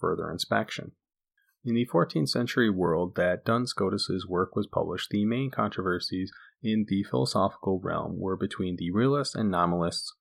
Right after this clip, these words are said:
and between the Franciscans and the Dominicans. Duns' work was firmly in the realist and Franciscan camps.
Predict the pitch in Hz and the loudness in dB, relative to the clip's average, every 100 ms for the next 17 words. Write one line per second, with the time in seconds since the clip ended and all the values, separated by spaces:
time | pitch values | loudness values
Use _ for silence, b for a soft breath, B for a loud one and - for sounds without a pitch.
0 | _ 101 98 98 98 - 92 92 87 87 | _ -4 -2 -2 -2 -4 -4 -4 -2 -4
1 | - 90 - 113 - 107 104 - 87 87 | -4 -4 -2 -2 0 0 0 -2 -4 0
2 | 110 131 - - - - b b _ - | 2 2 0 -8 -12 -16 b b _ 2
3 | 143 143 110 113 98 - 104 110 110 92 | 4 6 4 6 4 2 0 2 2 0
4 | 92 85 85 87 113 135 139 - 90 95 | -2 -2 -2 2 4 4 2 -2 -4 -4
5 | 92 95 90 - - - 85 - 123 120 | -2 -2 -2 -4 -6 -6 -8 -6 -2 -2
6 | - - | -4 -14